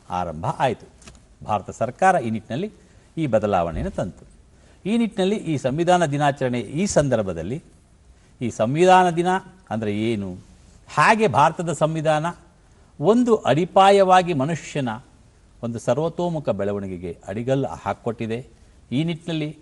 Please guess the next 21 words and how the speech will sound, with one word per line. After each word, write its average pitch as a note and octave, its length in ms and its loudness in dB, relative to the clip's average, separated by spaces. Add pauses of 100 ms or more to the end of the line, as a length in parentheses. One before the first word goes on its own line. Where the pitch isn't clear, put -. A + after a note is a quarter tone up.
ಇನ್ನೂ A3 240 0
ಏನೆಲ್ಲ E3 380 0
ಆಗಬೇಕಾಗಿದೆ, A#2 1040 2 (440)
ಮನುಷ್ಯ E3 480 2 (100)
ಇದನ್ನ A2+ 260 -4
ಅನುಸರಿಸ್ತಾ E3+ 680 0
ಹೋಗಿ B2+ 540 -2
ತನ್ನ A#2 220 -4
ಬದುಕನ್ನ A#2 520 -4
ಹಾಗೆ G#2+ 400 -4
ಇನ್ನಷ್ಟು C#3 380 -6
ಉತ್ತಮಗೊಳಿಸ್ಕೊಳ್ಬಹುದು C3+ 1080 0
ಅನ್ನುವಂಥ G#2 420 -6 (380)
ಅನೇಕ F3 300 -2
ವಿಚಾರಗಳನ್ನ F2+ 580 -4 (580)
ಇವತ್ತು A#2+ 500 -6
ನಾವು A2 240 -2
ಚರ್ಚೆ - 280 -10
ಮಾಡ್ತಿದ್ದೇವೆ. F2 480 -8 (360)
ಬನ್ನಿ, A3 200 4
ಹಾಗಾದ್ರೆ F3 440 4